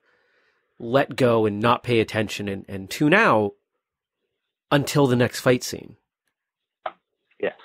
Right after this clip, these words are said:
Speaker 1: You know, the plot doesn't matter. The plot's the same.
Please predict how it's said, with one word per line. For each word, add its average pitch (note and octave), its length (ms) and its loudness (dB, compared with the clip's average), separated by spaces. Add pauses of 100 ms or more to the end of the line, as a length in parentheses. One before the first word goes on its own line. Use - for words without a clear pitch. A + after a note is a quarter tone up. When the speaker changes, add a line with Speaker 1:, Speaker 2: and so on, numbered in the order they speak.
(580)
Speaker 1:
You B2+ 100 -8
know, G#2+ 140 -4
the A2 80 -6
plot D3+ 400 2
doesn't C#3+ 260 0
matter. B2 240 0
The G2+ 100 -4
plot's D3+ 420 0
the B2+ 100 -8
same. B2+ 640 -4